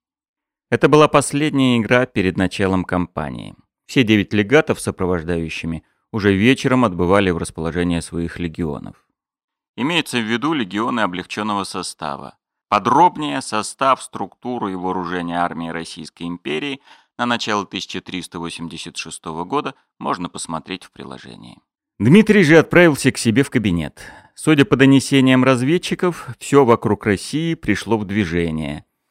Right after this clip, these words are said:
Война началась. «Боишься?» —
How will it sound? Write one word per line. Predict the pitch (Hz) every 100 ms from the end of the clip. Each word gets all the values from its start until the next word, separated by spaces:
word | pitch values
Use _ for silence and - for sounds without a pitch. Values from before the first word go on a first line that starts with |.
| _
Война | 101 110 101 104 127 - _
началась. | 101 107 104 85 71 - - _ _ _ _ _ _ _ _ _
«Боишься?» — | 110 120 151 - 127